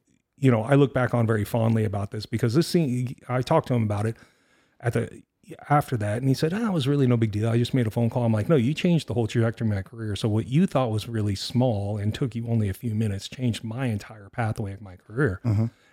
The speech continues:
Speaker 1: And he came up and asked me one time, he goes, "Hey, uh, you wanna go to, uh, Fairchild instead of, uh, Jackson, Mississippi?" And I was like, "Sure."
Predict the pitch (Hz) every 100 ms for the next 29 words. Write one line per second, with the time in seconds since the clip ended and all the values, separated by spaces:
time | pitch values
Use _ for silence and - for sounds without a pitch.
0 | - 123 120 117 113 160 165 151 120 117
1 | 123 - 127 123 120 120 120 113 107 135
2 | 127 120 117 113 110 - _ _ _ _
3 | _ _ _ _ _ _ - 139 160 151
4 | 156 - 139 135 123 120 117 117 - _
5 | _ _ _ _ _ _ _ _ _ _
6 | - 139 - 151 165 160 - _ _ _
7 | _ _ _ _ _ _ _ - 117 -
8 | 120 113 107 113 107 123 117 127 117 175
9 | 123 98 101 101 98 _ _ _ _ -
10 | 175 208 -